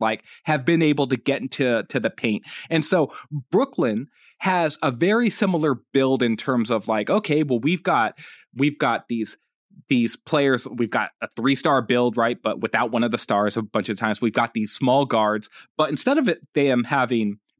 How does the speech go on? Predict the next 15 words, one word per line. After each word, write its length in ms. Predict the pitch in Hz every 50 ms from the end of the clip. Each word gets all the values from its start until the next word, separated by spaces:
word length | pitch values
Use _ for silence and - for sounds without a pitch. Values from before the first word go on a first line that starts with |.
| _ -
power 320 | - 175 208 247 214 139
players, 540 | 107 - - 101 101 101 104 107 - - - _ _ _ _ _ _ _ _ _ _ _ _ _ _ _
rim-seeking 680 | - 139 127 165 214 247 247 240 - 143 123 - 113 107
players, 420 | 104 - 113 107 107 110 113 110 - - - - _ -
they 220 | 117 151 170 196
have 260 | 202 196 185 147 123
skill 320 | - - - - 320 339 294
players." 560 | - - - 95 - - - - - - - _ _ _ _ _ -
And 120 | 175 175 -
so 280 | - 233 196 165 147 - - - _
Boston 460 | 131 - 160 208 254 240 - 277 226
is 140 | 160 - -
coming 340 | - - 120 123 120 113 113
at 160 | 107 - -
them 380 | 107 104 101 98 98 98 104